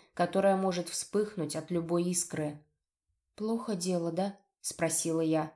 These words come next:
Тоже переживала вместе с Фьюри и чувствовала его волнение.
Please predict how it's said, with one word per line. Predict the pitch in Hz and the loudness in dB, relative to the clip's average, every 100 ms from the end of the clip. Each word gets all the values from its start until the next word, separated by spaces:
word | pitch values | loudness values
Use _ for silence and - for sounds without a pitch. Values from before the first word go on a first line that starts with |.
| _ _ _ | _ _ _
Тоже | 240 262 240 | 6 6 6
переживала | 233 233 220 226 226 220 214 | 2 2 2 6 8 8 4
вместе | 214 208 - | 0 0 0
с | 202 | -2
Фьюри | - 202 233 247 | -2 -2 0 0
и | 226 | -2
чувствовала | - 196 - 190 185 175 | -4 -4 -4 -2 0 0
его | 165 165 | 2 2
волнение. | 165 165 165 156 151 147 | 4 2 2 0 0 -4